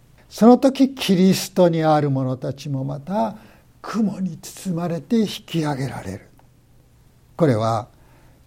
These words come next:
イエス・キリストを信じる者がイエス・キリストの栄光に包み込まれる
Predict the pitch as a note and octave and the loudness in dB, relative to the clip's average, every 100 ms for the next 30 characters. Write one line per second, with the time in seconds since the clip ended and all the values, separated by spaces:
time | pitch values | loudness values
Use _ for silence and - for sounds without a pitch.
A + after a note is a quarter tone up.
0 | - C3+ B2+ - - - D#3 G3+ - A3+ | -4 0 0 -2 -10 -2 2 2 4 4
1 | G#3 F3+ - G3+ G#3 G3 G#3 G#3+ A3+ A#3 | 6 4 0 -2 -2 -2 -2 0 0 0
2 | A3+ B3 F#3+ - - _ _ _ _ _ | 4 4 2 -2 -20 _ _ _ _ _
3 | C#3+ F#3 F#3+ F#3+ - - - D#3+ F3 G3 | 0 4 4 2 -10 -18 -4 0 2 2
4 | F#3 - F#3 F3 F3 D#3+ D3 E3+ G#3+ G#3+ | 0 -4 -2 0 0 2 4 4 6 4
5 | A3 - G3+ F#3+ F#3+ A3 G3 A3 - - | -2 -10 -8 -6 -6 -6 -6 -10 -20 -20
6 | - - - G#3 G#3 G3+ - F3+ F3+ F3+ | -18 -16 -6 0 0 -2 -6 -6 -4 -4
7 | G3+ A3+ | -4 -8